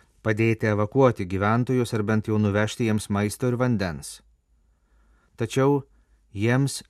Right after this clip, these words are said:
nebuvo leista to padaryti. Tai reiškė, sakė nuncijus, kad šio karo sąlygomis neįmanoma vykdyti Evangelijos, neįmanoma daryti to, ką sakė Jėzus. Jam kaip kunigui, vyskupui, popiežiaus atstovui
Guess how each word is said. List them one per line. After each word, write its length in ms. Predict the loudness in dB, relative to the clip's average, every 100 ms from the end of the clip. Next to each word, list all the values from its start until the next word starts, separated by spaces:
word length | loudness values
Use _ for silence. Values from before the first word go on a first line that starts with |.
| _ -4
nebuvo 640 | 2 2 2 2 4 2
leista 680 | 2 2 2 0 -6 -6 -6 _ _
to 120 | -6 -4
padaryti. 640 | -4 -2 -4 -4 -10 -16 -20 _ _ -20 _ -2
Tai 100 | 2
reiškė, 460 | 4 2 0 -2 -4
sakė 320 | -2 -2 0
nuncijus, 480 | 0 0 -2 -6 -6 _ _ _ _
kad 180 | -6 -2
šio 140 | -2
karo 300 | 0 2 0 -2
sąlygomis 720 | -2 -2 -2 0 0 0 -2
neįmanoma 720 | 0 2 2 2 2 0 -2 -2
vykdyti 500 | -6 -4 -8 -2 -2
Evangelijos, 840 | 0 0 2 0 0 -6 -12 -18 _ _ _ -6
neįmanoma 640 | 0 2 4 4 4 2 2
daryti 340 | 0 0 -4
to, 220 | 0 0
ką 160 | 0 -2
sakė 380 | -2 -4 -2 -2
Jėzus. 580 | 2 0 -2 -10 -16 -20 _ _ _ -4
Jam 220 | -2 0
kaip 220 | -4 -4
kunigui, 480 | 0 0 0 -2 -4
vyskupui, 540 | -4 -6 -6 -6 -4 -2
popiežiaus 480 | -2 -2 -4 -4
atstovui 580 | -6 -8 -4 -2 0 -4